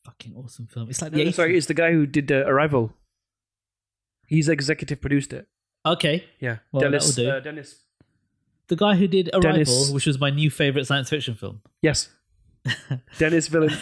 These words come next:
Speaker 2: Villeneuve.
Speaker 1: It's like, it's like someone's replaying the eighties. And it's even better
Speaker 2: And also
Speaker 1: in, in the
Speaker 2: he's
Speaker 1: movie, in the movie w-, sense.
Speaker 2: the dude who composed the Arrival music has composed Blade Runner music, which is
Speaker 1: Oh,
Speaker 2: cool.
Speaker 1: wow.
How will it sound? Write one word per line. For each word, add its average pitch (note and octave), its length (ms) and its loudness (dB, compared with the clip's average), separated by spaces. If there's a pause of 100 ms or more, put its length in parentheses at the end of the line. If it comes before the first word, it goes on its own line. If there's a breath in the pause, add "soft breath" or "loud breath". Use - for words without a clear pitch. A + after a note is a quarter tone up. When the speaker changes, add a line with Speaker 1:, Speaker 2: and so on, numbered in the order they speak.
(100)
Speaker 2:
Villeneuve. D3 540 2 (340 loud breath)
Speaker 1:
It's - 240 0
like, A#3 400 -4 (460)
it's - 140 -4
like F3+ 140 0
someone's F#3 320 4
replaying D3+ 460 0
the C3 120 2
eighties. B2 600 -4 (960)
And G3+ 100 0
it's A3 160 -2
even D4+ 400 -2
better F4 420 2 (160)
Speaker 2:
And D3+ 100 0
also D#3+ 240 2
Speaker 1:
in, C3+ 40 4
in C#3 60 2
the E3+ 60 2
Speaker 2:
he's - 20 2
Speaker 1:
movie, E3 240 4 (100)
in D3 60 0
the D3 60 2
movie B2+ 260 0
w-, G#2+ 200 -2
sense. - 400 -6
Speaker 2:
the D3+ 80 0
dude C#3 240 2
who C#3+ 100 4
composed C3+ 600 0
the B2+ 140 2
Arrival A#2+ 300 0
music A#2 320 -2
has B2 100 -2
composed A#2+ 480 -2
Blade B2 180 0
Runner A#2 120 2
music, A2+ 300 -2
which A2 100 -8
is G#2+ 80 -4
Speaker 1:
Oh, G#2 60 -6
Speaker 2:
cool. G#2+ 80 -4
Speaker 1:
wow. - 560 -8